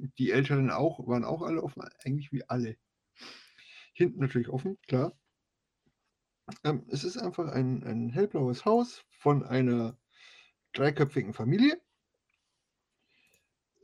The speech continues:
In der Mitte ist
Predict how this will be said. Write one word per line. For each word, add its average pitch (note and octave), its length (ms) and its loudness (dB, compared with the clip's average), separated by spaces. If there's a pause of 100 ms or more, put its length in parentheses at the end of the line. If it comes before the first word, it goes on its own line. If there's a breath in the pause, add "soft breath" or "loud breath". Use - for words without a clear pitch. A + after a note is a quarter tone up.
(220)
In G#3 220 4
der G#3 140 10
Mitte B3 480 0 (640)
ist - 460 0